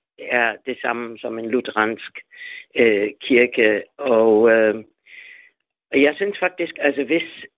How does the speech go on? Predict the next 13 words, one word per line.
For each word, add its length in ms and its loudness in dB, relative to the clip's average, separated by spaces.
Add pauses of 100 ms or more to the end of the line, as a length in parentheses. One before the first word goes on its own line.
(400)
det 140 2 (120)
fortsætter 560 2 (140)
at 60 -8 (120)
hedde 240 -2 (220)
kristendomsundervisning, 1600 -4 (600)
så 400 2
synes 300 4
jeg, 340 4
at 120 -2 (220)
fritagelsesparagraf 1300 0 (420)
skal 340 -2 (120)
beholdes, 580 0
fordi, 360 2